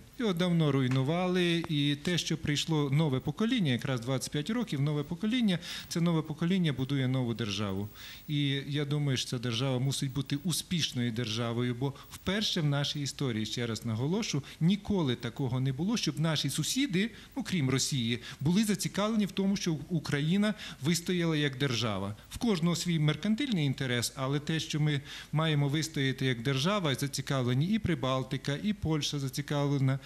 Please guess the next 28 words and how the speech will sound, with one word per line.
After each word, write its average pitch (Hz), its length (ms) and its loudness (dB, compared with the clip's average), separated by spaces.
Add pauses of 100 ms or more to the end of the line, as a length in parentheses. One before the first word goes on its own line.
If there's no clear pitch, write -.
(220)
і 214 100 -2
десь 196 280 0
інші 190 340 0
країни, 156 520 0
які 135 300 0
оточують 131 480 0
сьогодні 127 300 -2
Україну, 214 640 0 (300)
не 151 160 2
кажучи 185 400 -2
про 151 200 -2
інших 151 520 -2 (120)
держав, 113 320 0
ну, 180 100 2
крім 170 260 -2
Росії, 110 380 0
звичайно. 104 580 -2
І 151 80 0
це 247 180 -2
дуже 208 260 2
серйозна 147 640 2 (280)
підтримка 185 520 0
для 127 240 0
України, 135 600 0
для 113 160 -2
її, 123 420 0 (420)
е, 120 240 0
розвитку. 107 480 -2